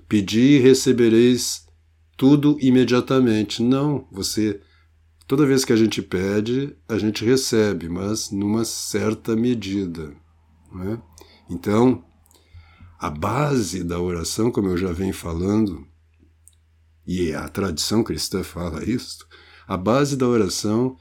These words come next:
é pedir a graça, pedir a fé. Quando você vai percebendo isso,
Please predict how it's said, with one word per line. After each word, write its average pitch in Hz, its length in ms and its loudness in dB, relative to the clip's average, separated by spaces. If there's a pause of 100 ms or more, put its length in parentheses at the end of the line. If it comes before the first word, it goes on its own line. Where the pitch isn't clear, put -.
(120)
é 107 160 2
pedir 113 840 0 (260)
a 107 100 -6
graça, 104 520 0
pedir 101 340 -2
a 120 100 0
fé. - 520 -4 (1120)
Quando 107 200 0
você 113 260 0
vai 131 160 0
percebendo 101 680 2
isso, 110 520 0